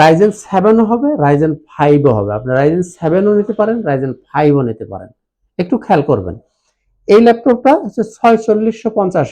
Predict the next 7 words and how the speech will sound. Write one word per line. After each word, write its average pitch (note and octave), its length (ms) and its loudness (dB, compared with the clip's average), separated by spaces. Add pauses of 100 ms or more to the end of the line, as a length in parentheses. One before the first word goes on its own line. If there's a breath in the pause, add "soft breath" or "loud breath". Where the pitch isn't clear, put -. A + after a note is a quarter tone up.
ইউ G#3+ 80 2 (360)
সিরিজ, A2+ 360 -2 (800)
Ryzen D3+ 340 4 (400)
seven, B2+ 300 0 (220)
ছয়চল্লিশশো E3+ 600 -2
পঞ্চাশ G3+ 280 -2
ইউ A3 80 -4